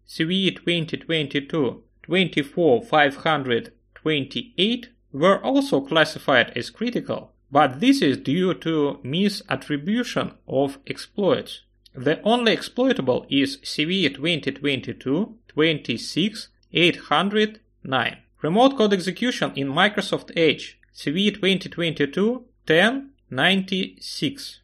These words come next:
In Vulneristics report, it was detected as unknown vulnerability type because it is impossible to detect vulnerability type by description. Quote,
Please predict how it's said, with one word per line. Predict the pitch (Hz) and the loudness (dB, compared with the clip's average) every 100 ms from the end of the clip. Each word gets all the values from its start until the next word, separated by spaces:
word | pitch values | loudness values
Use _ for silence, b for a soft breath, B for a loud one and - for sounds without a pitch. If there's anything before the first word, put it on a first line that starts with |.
| _ | _
In | 143 156 | -6 -2
Vulneristics | 170 190 240 262 - 147 - | 0 0 2 0 -2 -4 0
report, | 139 - 240 247 - | 0 2 4 4 2
it | - | -4
was | 156 147 135 | 0 0 0
detected | 135 202 233 - 123 - - | -2 2 2 2 -2 -2 0
as | 143 139 - 147 | 2 2 -2 -2
unknown | 139 156 190 202 | -2 0 0 2
vulnerability | 156 139 135 139 170 175 - 135 | 0 0 2 2 2 -2 -4 -6
type | - 156 - - _ - | -2 -2 -2 -8 _ -2
because | 143 143 196 160 180 - - _ - | -2 2 4 4 4 -2 -16 _ -4
it | 139 | 0
is | 170 - - | 0 -2 -8
impossible | 165 - 233 240 - - 127 - - | -6 0 0 0 -6 -4 -6 -6 -10
to | 127 | -2
detect | 143 139 202 202 | -2 2 2 2
vulnerability | 139 135 139 156 175 151 135 | -2 0 2 2 0 -2 -2
type | 180 214 214 - | 2 2 2 -6
by | 131 147 160 | -4 2 4
description. | 143 147 - 196 190 - - - _ | 4 -2 -6 -4 -4 -6 -14 -16 _
Quote, | - 175 147 180 | -2 4 4 4